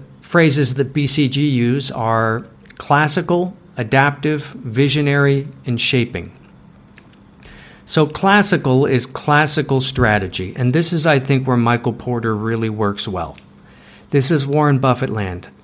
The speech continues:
Classical would be the lower left quadrant. This is very predictable, non-malleable businesses.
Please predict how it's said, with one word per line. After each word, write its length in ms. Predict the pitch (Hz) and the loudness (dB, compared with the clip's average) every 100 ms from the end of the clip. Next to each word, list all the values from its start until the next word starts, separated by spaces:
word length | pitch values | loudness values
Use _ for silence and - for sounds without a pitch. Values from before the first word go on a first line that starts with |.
| - | -10
Classical 680 | - 151 151 170 143 139 | 0 2 2 0 0 2
would 140 | 131 120 | 2 0
be 80 | 123 | -2
the 160 | 117 | -2
lower 280 | 117 120 127 | 0 0 0
left 360 | 120 117 113 - | 0 0 -2 -6
quadrant. 480 | 127 127 131 131 | 0 0 2 0
This 180 | 131 131 | 0 -2
is 140 | 123 104 | -2 -4
very 360 | 98 127 160 | -2 2 2
predictable, 800 | 160 - 135 123 135 123 123 131 | 2 0 2 2 -2 0 0 -2
non-malleable 1200 | 135 120 117 131 127 120 113 113 110 107 107 110 - - - _ _ | -2 0 2 2 2 0 0 0 -2 -2 -2 -4 -10 -20 -20 _ _
businesses. 640 | - 113 101 98 - - | -4 -4 -4 -8 -12 -16